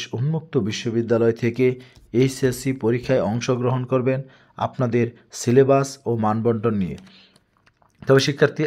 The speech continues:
আজকে যে বিষয়টি আলোচনা করব, তথ্য যোগাযোগ প্রযুক্তি। তো প্রথমত জানিয়ে রাখি, তেইশ সালের সিলেবাসটি কেন আমরা ফলো করব? কিছুদিন আগে উন্মুক্ত বিশ্ববিদ্যালয় কর্তৃপক্ষ আমাদের সকলের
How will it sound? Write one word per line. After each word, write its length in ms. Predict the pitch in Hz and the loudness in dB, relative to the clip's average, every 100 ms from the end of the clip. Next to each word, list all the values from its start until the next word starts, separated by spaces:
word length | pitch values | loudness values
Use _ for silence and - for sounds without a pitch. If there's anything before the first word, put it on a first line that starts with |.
| - | 2
আজকে 240 | 123 - 147 135 | 0 0 0 2
যে 60 | 131 131 | 0 0
বিষয়টি 240 | 143 135 113 | 0 2 2
আলোচনা 300 | 123 143 139 | 0 -2 -2
করব, 160 | 131 120 175 - - _ _ 156 | -2 -2 -4 -6 -20 _ _ 2
তথ্য 180 | 156 180 143 | 2 0 0
যোগাযোগ 300 | 123 120 127 127 | 0 0 0 0
প্রযুক্তি। 400 | 127 117 117 - - - _ | 0 -2 -8 -18 -20 -20 _
তো 60 | 131 127 | -4 0
প্রথমত 340 | 147 156 160 156 131 | -2 -2 -4 -2 0
জানিয়ে 280 | 127 135 135 | 0 2 0
রাখি, 200 | 135 139 - _ - - _ - | -2 -10 -12 _ -20 -20 _ 4
তেইশ 180 | 190 190 | 4 4
সালের 220 | 165 156 143 | 0 0 -2
সিলেবাসটি 400 | 147 143 135 - 139 | 0 2 0 -4 -2
কেন 140 | 127 | 0
আমরা 240 | 131 131 131 127 | 0 0 0 0
ফলো 160 | 127 123 | 0 0
করব? 160 | 107 110 151 - - - | -2 -4 -8 -14 -20 -10
কিছুদিন 340 | 147 180 165 | -4 -2 2
আগে 220 | 160 151 160 175 - _ 131 | 2 0 -6 -8 -16 _ -6
উন্মুক্ত 280 | 139 139 156 | -4 -4 -4
বিশ্ববিদ্যালয় 500 | 139 151 143 143 143 139 | -4 -4 0 2 2 0
কর্তৃপক্ষ 460 | 143 180 151 151 - 160 160 - _ - | -2 0 0 0 0 -2 -2 -16 _ -8
আমাদের 300 | 101 117 123 127 | -4 0 -2 -2
সকলের 340 | 139 151 170 | -2 0 0